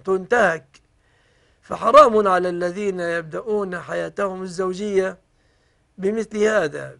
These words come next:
مثل هذا الاختلاط والتبرج والفسق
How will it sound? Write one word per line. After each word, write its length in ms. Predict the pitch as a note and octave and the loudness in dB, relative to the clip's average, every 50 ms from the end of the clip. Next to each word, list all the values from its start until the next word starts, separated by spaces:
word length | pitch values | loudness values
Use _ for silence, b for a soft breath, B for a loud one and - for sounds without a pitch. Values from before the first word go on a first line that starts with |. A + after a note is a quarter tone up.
| _ _ | _ _
مثل 200 | C#3 - - - | -20 -20 -16 -14
هذا 200 | D3+ D3+ D3+ - | -12 -12 -12 -12
الاختلاط 800 | D#3 D#3+ E3 - _ - F#3+ F#3+ G3 G#3 G#3+ G#3+ G#3+ G#3 G#3+ - | -14 -14 -16 -14 _ -8 -2 0 2 2 4 2 0 -2 -4 -10
والتبرج 840 | E3 E3 - _ E3+ D#3+ F3 G3 G#3+ G#3 G3 G3+ G3+ G3 F3+ E3+ | -14 -14 -12 _ -12 -2 0 0 0 2 0 0 0 0 -2 -6
والفسق 840 | E3+ E3 D#3+ D#3 D#3 D3+ D3+ D#3 D3 C3+ D#3 A3 A#3+ A3 - - | -8 -8 -8 -8 -8 -10 -12 -14 -16 -6 -2 -2 -2 -2 -4 -10